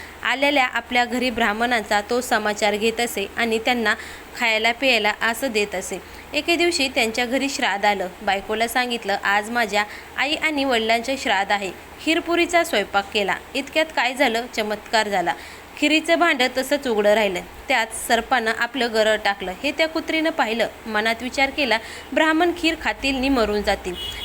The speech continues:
मुलाला ब्रह्महत्येचं पाप लागेल." म्हणून उठली, पटकन खिरीच्या पातेल्याला शिवली. ब्राह्मणाच्या बायकोला राग आला. तिनं जळतं खोलीत घेतलं नि कुत्रीच्या कमरेत मारलं. तो स्वयंपाक टाकून दिला. पुन्हा स्वयंपाक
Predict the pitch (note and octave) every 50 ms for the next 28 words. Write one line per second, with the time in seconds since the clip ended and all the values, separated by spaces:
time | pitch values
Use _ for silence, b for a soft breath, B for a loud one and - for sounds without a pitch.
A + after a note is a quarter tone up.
0 | - A#3 A#3+ C4 C4 C4 A#3+ G#3 G#3+ A3 G#3 G#3+ A#3 A#3+ B3+ B3+ B3+ C4 C4 -
1 | D4 D4+ D4 - E4 E4 - B3 G#3+ - - B3+ A#3+ A3+ A3 G3+ G3+ - - D4
2 | C4+ C#4 D4+ D4+ D#4 D#4 C4+ C#4+ D4+ - - C4+ A3+ A3 A3+ - - E4 D#4+ -
3 | - F#4 F#4 F#4 - - E4+ D#4 D#4+ D#4+ D#4+ E4+ E4 E4 C#4+ G#3 G#3 - B3 B3
4 | A#3+ B3 B3+ C4+ C#4 - - G#3+ G#3+ A3 A3 - - B B B B B B B
5 | B C#4 D#4 D#4 D4+ D4+ D4+ D#4+ E4+ E4+ F4 F4 F4 F4 E4+ E4 D4 A#3 A#3+ A#3
6 | - C#4+ C#4+ D4 C#4 A3+ F#3 G3 G#3 A3 A3 G3+ F#3 F3+ - - - - D#4+ D#4
7 | C#4 C#4 C#4+ A#3 B3 A#3 A3 A3 A3+ C4 C4+ C4+ - D4 C#4+ C#4 D4 C4+ C4+ D4
8 | C#4+ C#4+ A#3+ A#3 A#3 A3+ A3+ A#3+ A#3 B3 A3 A3 A3 G#3 A3 G#3+ B3+ B3+ C4+ -
9 | A3+ G#3 G3+ G3+ G#3+ A3 - A#3 G3 F#3 F#3 F#3+ F#3+ F3+ - B B B B B
10 | B B C4+ C#4+ C4+ - C4+ A3 G#3+ - A#3+ B3+ B3 - A#3 G3 - - A3 A3
11 | G#3 G#3+ G3 F#3 F3 F3+ - - A3 A3 A3 A#3 - - G#3+ G3 - - A3